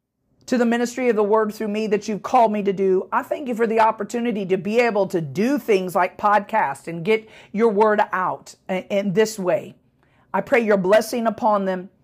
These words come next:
Show them, Father God, if people are listening to this and they know they need to get out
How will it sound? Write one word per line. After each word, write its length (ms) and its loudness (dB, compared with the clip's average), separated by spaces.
Show 340 2
them, 180 -2
Father 300 4
God, 220 4
if 120 -2
people 280 -2
are 80 0
listening 320 -2
to 60 0
this 180 0
and 200 -2
they 120 2
know 280 4
they 140 2
need 160 -2
to 80 -4
get 320 -2
out 380 0